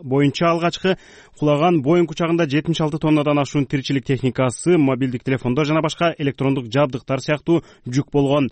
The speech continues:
Анын ичинен эки тоннага жакыны электрозажигалкаларды G T I Казакстан L L C компаниясынын буйртмасы менен Бишкекке алып келаткан. Бул компанияга логистикалык кызматты эл аралык Global Link Logistic Group аттуу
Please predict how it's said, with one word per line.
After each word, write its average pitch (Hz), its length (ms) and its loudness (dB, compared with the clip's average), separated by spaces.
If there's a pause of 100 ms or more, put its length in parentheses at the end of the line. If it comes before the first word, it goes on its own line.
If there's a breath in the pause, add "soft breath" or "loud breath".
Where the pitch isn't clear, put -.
(380 loud breath)
Анын 190 260 2
ичинен 180 320 0
эки 170 260 0
тоннага 170 400 2
жакыны 156 440 0
электрозажигалкаларды 143 1500 0
G 151 320 -4
T 175 240 0
I 160 200 0
Казакстан 160 680 -2
L 156 180 2
L 143 100 0
C 156 140 -4
компаниясынын 147 680 0
буйртмасы 139 420 -2
менен 139 240 2 (280 loud breath)
Бишкекке 147 360 -2
алып 127 180 0
келаткан. 131 460 -2 (260 loud breath)
Бул 214 140 0
компанияга 185 560 2
логистикалык 160 560 -2
кызматты 160 600 0
эл 175 280 0
аралык 135 320 0
Global 151 420 0
Link 156 220 0
Logistic 147 520 -2
Group 151 300 0
аттуу 160 400 2